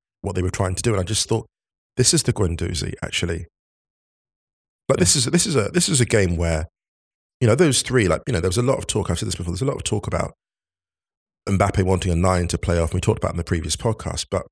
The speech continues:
Speaker 1: I don't think P S G needed a nine in this game. I think their movement actually is perfectly fine without one. I think, if anything,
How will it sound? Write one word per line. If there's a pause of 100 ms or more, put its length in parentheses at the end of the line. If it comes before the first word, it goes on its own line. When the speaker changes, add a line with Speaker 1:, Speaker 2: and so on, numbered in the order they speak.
(520)
Speaker 1:
I
don't
think (340)
P
S
G
needed
a
nine
in
this
game.
I
think
their
movement
actually
is
perfectly
fine
without
one.
I
think,
if
anything,